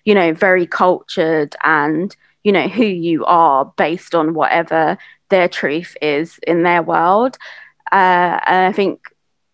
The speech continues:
for anyone that's listening, I think that it's important to just ask people rather than assume or presume that they're middle class or that they have this or that they had this type of education,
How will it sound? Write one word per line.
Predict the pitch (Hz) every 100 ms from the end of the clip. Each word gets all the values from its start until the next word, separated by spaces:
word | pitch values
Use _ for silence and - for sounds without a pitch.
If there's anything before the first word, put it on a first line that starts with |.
| _ - - 175
for | 190
anyone | 196 - 190 190 185
that's | 131
listening, | 208 269 - 190 151 147 175 190
I | - 190
think | 185 180 110 -
that | 175 165 135 _ _ _ _ _ _ -
it's | 196 202
important | 190 220 190 160
to | 180
just | 190 -
ask | 170 196 - -
people | 285 311 311 285
rather | 214 190
than | 185 170
assume | 117 - 196 185 170 160 165 165 - -
or | 175
presume | - 185 180 180 175
that | 143 -
they're | 160
middle | 165 151 135
class | - 117 123 185 - - -
or | 143 127 185 - -
that | -
they | 185
have | 208 170 160
this | 156 110 - - 180
or | 170
that | 147
they | 175
had | 196 156
this | 160 -
type | - 123
of | 170
education, | 156 - 160 180 180 123 113